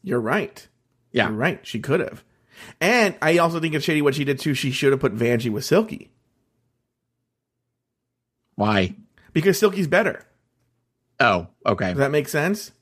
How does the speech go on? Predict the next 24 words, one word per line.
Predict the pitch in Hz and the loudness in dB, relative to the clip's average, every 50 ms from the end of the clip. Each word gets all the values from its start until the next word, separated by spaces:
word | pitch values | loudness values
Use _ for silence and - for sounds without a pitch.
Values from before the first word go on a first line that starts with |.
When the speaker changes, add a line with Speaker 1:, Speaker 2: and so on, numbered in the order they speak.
| _ _ - | _ _ 0
Speaker 2:
Yeah. | 120 120 113 107 101 98 92 87 - _ _ _ _ _ | 2 2 4 4 4 2 0 -4 -10 _ _ _ _ _
Speaker 1:
But | 175 214 208 | 2 4 4
I | 226 220 | 4 2
could | 226 240 220 | 0 -2 -4
see. | - 160 | -4 -2
So | 175 190 196 175 | 0 2 2 2
anyway, | - 202 214 240 196 165 151 | 2 2 2 4 4 2 2
we'll | 151 180 202 | 2 2 2
get | 220 233 220 190 - | 4 4 2 2 2
back | 180 170 - | 0 0 0
to | - 151 | -2 -4
the | 147 | -2
logic. | 98 127 139 139 135 147 117 113 - | -2 0 0 0 -2 -4 -4 0 2
All | 190 262 | 4 4
right. | 247 185 135 - - - _ _ | 4 2 2 -2 -6 -16 _ _
So | - - - 254 247 240 233 226 226 220 - - _ _ _ _ _ _ _ _ _ _ _ _ _ _ _ _ _ _ _ _ _ _ - _ | -12 -2 0 2 4 4 4 4 2 0 -6 -14 _ _ _ _ _ _ _ _ _ _ _ _ _ _ _ _ _ _ _ _ _ _ -20 _
now | - 170 185 214 247 277 277 | -4 0 2 4 4 4 2
we | 302 330 | 2 0
go | 226 269 247 | 2 2 2
to | 220 214 | 2 0
the | 180 185 | -2 -4
table | - - 202 196 190 175 170 143 127 | -2 -2 0 0 0 0 -2 -4 -2
visits, | 135 117 113 110 113 95 - - | 0 -2 0 -2 -4 -6 -6 -6
right? | 113 110 110 127 147 - | -6 -2 -2 -2 -4 -4